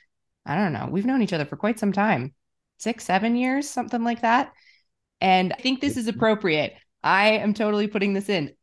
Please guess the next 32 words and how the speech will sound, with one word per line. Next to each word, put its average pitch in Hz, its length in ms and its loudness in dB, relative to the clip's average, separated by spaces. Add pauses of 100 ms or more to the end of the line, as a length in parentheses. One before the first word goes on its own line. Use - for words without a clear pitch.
(120)
So 220 260 2
one 202 280 0
of 254 80 4
my 233 240 2 (220)
first 262 520 -2 (100)
favorite 233 800 2
memories 160 840 0
of 170 160 2
you 185 240 2
and 180 100 2
I, 165 260 2
we 156 140 0
were 180 80 -2
at 180 60 -2
a 170 60 -4
conference 170 580 -4
in 151 120 -4
San 156 300 -4
Francisco, 156 800 -6 (540)
and 175 640 2
we 185 540 0
and 175 80 2
a 165 40 -2
group 175 200 -2
of 190 80 -2
friends 175 300 2
decided 165 280 2
to 165 60 -2
go 160 120 -2
out 160 200 2
for 156 160 -4
dinner 156 560 0